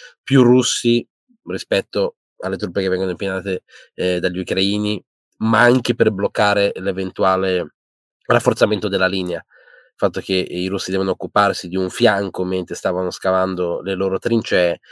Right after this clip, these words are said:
li mette sempre in una posizione precaria, anche in un fronte che magari ritenevano,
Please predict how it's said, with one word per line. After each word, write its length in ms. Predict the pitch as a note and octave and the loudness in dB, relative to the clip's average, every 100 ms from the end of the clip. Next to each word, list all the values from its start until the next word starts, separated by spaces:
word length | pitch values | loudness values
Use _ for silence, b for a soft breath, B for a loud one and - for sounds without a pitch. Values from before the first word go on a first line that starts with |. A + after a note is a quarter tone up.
| B - | B -6
li 120 | F#2 | -2
mette 240 | F2+ E2+ | -2 -4
sempre 280 | - F#2 F2+ | -4 -2 -2
in 80 | F2 | -4
una 200 | F2 E2+ | -4 -4
posizione 1120 | F#2 E2+ E2 - F2 F2 E2+ E2+ E2 E2 D#2+ | -6 -6 -8 -4 -2 -2 -2 -2 -2 -2 -4
precaria, 680 | - F2 - E2+ D#2+ D2 C#2+ - | -4 -4 0 0 0 -4 -6 2
anche 320 | A#2+ B2 A2+ | 4 4 4
in 60 | B2+ | 2
un 80 | |
fronte 360 | A#2 G#2 G#2+ G#2 | 2 0 0 -2
che 100 | F#2 | -6
magari 400 | F2+ F2+ F2+ F#2+ | -4 -2 -2 -2
ritenevano, 760 | F2 - F2+ F2 F2+ F2 D#2+ | -6 -8 -6 -4 -4 -4 -6